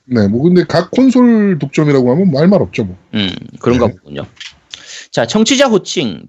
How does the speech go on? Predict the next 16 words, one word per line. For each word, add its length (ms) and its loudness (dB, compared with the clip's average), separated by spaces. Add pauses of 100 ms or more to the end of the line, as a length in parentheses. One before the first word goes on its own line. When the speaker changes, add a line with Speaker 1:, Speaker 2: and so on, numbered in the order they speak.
Speaker 2:
덕린이들은 840 -2
어떠신가요? 760 -6
겜덕의 560 0
Speaker 1:
아. 40 0
Speaker 2:
어린이들 600 -2
해서 280 -2 (220)
덕린이들. 640 -2 (140)
Speaker 1:
<laughs> 200 -14
그, 180 2
이 200 0
방송이 880 2 (200)
Speaker 2:
네. 220 -4 (480)
Speaker 1:
무슨 320 4
무슨 460 4
린이라고 560 4
붙이기가 1300 -2